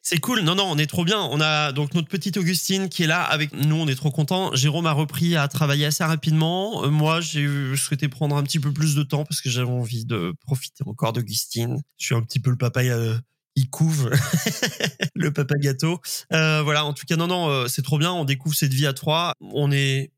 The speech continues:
hyper contents. C'est notre petite merveille. Enfin, vraiment, c'est notre bébé miracle. Et, euh, voilà, on est là. On va l'aimer plus que tout, toute sa vie. On va la protéger. On va la couvrir d'amour. On la couvre déjà d'amour.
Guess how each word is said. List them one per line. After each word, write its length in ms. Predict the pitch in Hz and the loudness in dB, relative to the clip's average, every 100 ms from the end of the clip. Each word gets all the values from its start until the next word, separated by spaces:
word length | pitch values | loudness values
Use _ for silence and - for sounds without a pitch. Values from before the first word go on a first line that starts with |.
| - | -6
hyper 260 | 165 165 - | -2 -2 0
contents. 380 | 151 151 156 | -2 0 -2
C'est 160 | 170 143 | -2 0
notre 160 | 127 127 | 0 0
petite 320 | 135 151 135 | -4 -2 0
merveille. 440 | 147 135 143 160 156 | 2 2 2 0 -4
Enfin, 120 | 123 | -4
vraiment, 340 | 117 135 139 147 | -2 -2 0 -4
c'est 160 | - | -4
notre 160 | 120 117 | -4 -2
bébé 260 | 120 120 | -2 0
miracle. 600 | 135 131 127 139 147 120 - | 0 0 0 -2 -2 -6 -4
Et, 200 | - 117 | -2 0
euh, 320 | 107 101 104 101 | 0 0 -2 -2
voilà, 260 | 107 127 | -2 -2
on 100 | 127 | -2
est 100 | 113 | -2
là. 180 | 110 120 | -2 -2
On 60 | 127 | -2
va 140 | 107 | -2
l'aimer 320 | 107 113 120 | -2 0 0
plus 260 | 120 - - | -2 -4 -4
que 80 | 120 | -4
tout, 340 | - 127 131 | -2 -2 -2
toute 180 | 135 - | -4 -8
sa 160 | - 120 | -4 -4
vie. 240 | 110 123 | -2 -2
On 60 | 135 | 0
va 100 | 110 | 0
la 80 | 104 | -2
protéger. 540 | - 127 131 113 131 | -4 -2 0 0 0
On 60 | 131 | -2
va 80 | |
la 80 | 101 | -4
couvrir 420 | 98 131 117 127 | -4 -4 -2 -2
d'amour. 400 | 117 123 131 147 | -2 0 0 0
On 80 | 135 | -2
la 140 | 113 107 | -2 -2
couvre 300 | - 139 131 | -4 -2 0
déjà 220 | 131 131 | 0 0
d'amour. 400 | 131 135 175 | 0 0 -2